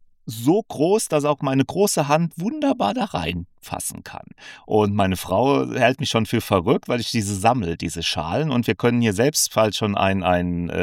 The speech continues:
Restaurant oder irgend sowas aufmachen, weil so viel, äh, Schalen habe ich da. Aber das ist natürlich sehr praktisch, dass man dann in den Schalen, wa-, vor allen Dingen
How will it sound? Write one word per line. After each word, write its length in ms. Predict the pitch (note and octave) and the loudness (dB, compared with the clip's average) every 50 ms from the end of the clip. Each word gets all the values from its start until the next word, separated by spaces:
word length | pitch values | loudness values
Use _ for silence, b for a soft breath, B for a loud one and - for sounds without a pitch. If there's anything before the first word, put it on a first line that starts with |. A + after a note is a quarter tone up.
| F2 E2+ | 0 0
Restaurant 540 | E2+ E2 F#2+ - - F#2+ F2 F2+ A#2 - D4+ | 0 -2 -2 0 0 0 2 2 2 0 0
oder 160 | - G2 F#2 | 0 0 0
irgend 140 | F2 F2 - | 0 0 -2
sowas 280 | F2+ E2 E2+ E2+ - | -2 -2 -2 -2 -2
aufmachen, 720 | - - E2 F2 E2 - - F#2 E2+ E2 E2 - - - - - B B B B B B | 0 0 2 2 0 -2 -4 -2 -2 -2 -2 -2 -2 -4 -4 -4 B B B B B B
weil 120 | B A2 G2+ | B 2 2
so 140 | F#2 C3 C3+ | 4 2 2
viel, 480 | - - C3+ B2+ A#2+ A2+ A#2 A#2 A#2 | 2 2 2 2 4 4 2 2 2
äh, 560 | A#2 A2 A2+ A2 G#2+ G#2+ G#2+ G#2+ G#2 G#2 G2+ | 2 2 2 2 2 2 0 0 0 0 0
Schalen 560 | G2+ - - F#3 G#3+ C#4+ - - F#2 F2+ F#2 - | -2 -2 0 0 2 2 2 0 0 -2 -2 -4
habe 220 | - - - F2 | -6 -6 -6 -6
ich 160 | F2 - - | -6 -4 -4
da. 280 | - E2+ F2 G2+ - - - | -2 -2 -2 -2 -2 -2 0
Aber 360 | - G#2+ - - - D3+ - _ | 0 2 2 2 2 0 0 _
das 160 | - - F3+ F3+ | 0 0 0 0
ist 120 | A3 - | 0 -2
natürlich 340 | F3+ - - F#3 E3+ D#3 - | -2 -2 0 -2 0 0 2
sehr 140 | - D3+ - | 2 0 0
praktisch, 420 | - - D3 D3 - - D3 - | 2 2 2 2 2 -2 -4 -4
dass 140 | C#3 - - | -4 -4 -4
man 100 | C3+ B2+ | -2 -2
dann 140 | B2+ B2+ B2+ | -2 -2 -2
in 100 | - A#2 | 0 0
den 100 | A#2 G#2+ | 0 0
Schalen, 280 | - - C3 C3+ B2+ A2 | 2 2 2 2 4 4
wa-, 80 | A#2+ - | 2 2
vor 140 | - - G2+ | 2 2 2
allen 140 | A#2 C3+ C3 | 4 4 2
Dingen 180 | B2+ C3 C3 | 2 2 2